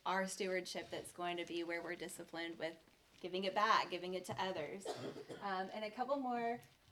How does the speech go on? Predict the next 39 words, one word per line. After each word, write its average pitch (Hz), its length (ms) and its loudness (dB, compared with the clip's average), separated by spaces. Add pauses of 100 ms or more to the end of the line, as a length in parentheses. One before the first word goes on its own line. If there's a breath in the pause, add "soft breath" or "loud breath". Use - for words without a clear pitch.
(120)
um, 190 560 -6 (760)
scriptures 226 480 0
that 208 140 2
I 202 60 2
wanna 196 160 0
bring 196 200 -2
up. 180 140 0
I 196 60 0
mean, 190 320 0 (500)
everybody 220 340 6
knows 180 240 2
there's 214 160 0
tons 240 280 0
of 247 80 0
scriptures 214 420 -2
about 180 340 0
money 175 400 -6 (240 soft breath)
in 196 140 -2
the 185 80 -2
Bible, 175 460 0
and 180 140 -4
so 185 320 4
Proverbs 190 400 2
is 185 100 0
probably 190 280 4
one 185 200 2
of 180 120 6
the, 180 220 8 (360 loud breath)
the 190 100 2
main 196 340 0
books 180 240 2
that - 140 -2
has 180 200 -4
a 175 40 -6
lot 170 220 -2
about 165 320 -2
it. 175 200 -4
And 175 140 -8
so 180 300 -2